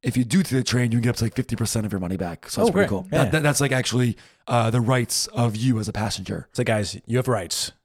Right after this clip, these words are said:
Speaker 2: Don't
Speaker 1: You
Speaker 2: forget
Speaker 1: do have
Speaker 2: those
Speaker 1: rights.
Speaker 2: rights.
Speaker 1: Don't forget about your rights. And good for Flix Train, they actually sent me an email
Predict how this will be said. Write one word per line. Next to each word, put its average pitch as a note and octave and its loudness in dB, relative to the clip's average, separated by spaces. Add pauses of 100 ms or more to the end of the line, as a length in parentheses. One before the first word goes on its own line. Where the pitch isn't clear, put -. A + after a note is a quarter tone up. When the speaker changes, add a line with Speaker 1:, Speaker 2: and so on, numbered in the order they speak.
(140)
Speaker 2:
Don't G2+ 0
Speaker 1:
You C#3 4
Speaker 2:
forget D3+ 6
Speaker 1:
do D3 4
have B2+ 4
Speaker 2:
those A2+ 4
Speaker 1:
rights. A#2 4
Speaker 2:
rights. F#2 -6
Speaker 1:
Don't D#3 2
forget G3+ 2
about G3 2
your E3+ 4
rights. B2+ 0 (340)
And D3 0
good F#3+ 2
for F3 0
Flix - -2
Train, C#3+ 2
they C3+ 2
actually C3+ 0
sent C3+ 0
me C3 2
an - -6
email B2 2